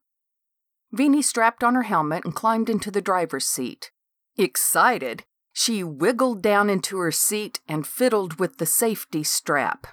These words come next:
until she had herself tightly locked in. You would have thought we were off to the Indy five hundred. Vini came alive every time we took on a new case. It didn't matter how big the case was.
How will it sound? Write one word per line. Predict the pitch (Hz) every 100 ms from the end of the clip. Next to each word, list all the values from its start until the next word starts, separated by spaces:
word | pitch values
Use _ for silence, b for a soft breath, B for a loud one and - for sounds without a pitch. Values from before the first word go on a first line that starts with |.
| _
until | 185 180 190
she | - 180
had | 202 175
herself | 156 - 170 -
tightly | - - 220 - 143 143
locked | 143 151 160 _
in. | 202 160 110 - _ _ _ _ _ _ _
You | 202 202
would | 294
have | 147 -
thought | 170 190 240
we | 196
were | 180
off | 190 208 -
to | 185
the | 160 -
Indy | 202 226 240
five | - 240 233
hundred. | 247 226 131 104 - - _ _ _ _ _ _ _
Vini | 147 175 190 220 240
came | - 190 214 214
alive | 160 147 151 170 170 175 - _ -
every | 254 190 180
time | 165 190 175 180
we | 160
took | 175 165
on | 160
a | 160
new | 156 160 165
case. | - 147 139 143 - - B B B
It | 285 220
didn't | 254 233 220
matter | 226 220 220
how | 233 226
big | 190 170 233 247 208 -
the | 190
case | - 202 208 -
was. | 170 127 - -